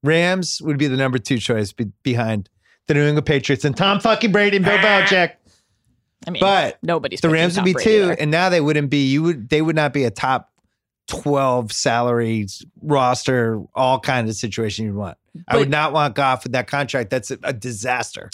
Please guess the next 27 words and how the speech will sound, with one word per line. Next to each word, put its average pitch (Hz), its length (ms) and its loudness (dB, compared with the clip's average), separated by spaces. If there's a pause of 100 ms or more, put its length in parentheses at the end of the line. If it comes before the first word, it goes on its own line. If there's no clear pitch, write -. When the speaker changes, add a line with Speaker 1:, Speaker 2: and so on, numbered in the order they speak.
(100)
Speaker 2:
I 196 80 2
agree 202 260 0
with 240 120 -4
the 277 60 -4
Goff 165 300 0
point. 160 200 -2
I 165 60 -2
think 208 220 -4
that 196 80 0
what's 175 160 -2
interesting 185 400 -6
about 143 240 -2
that 135 160 0
and 143 100 -6
how 147 140 -4
quickly 156 300 -4
things - 180 -12
change 175 240 -4
is 147 100 -8
that 151 220 -4 (800)
so - 360 0
much 330 240 0
of 240 100 -4
that 175 200 0
perception 165 560 -6
that 147 200 -8 (120)
y-, 139 80 -16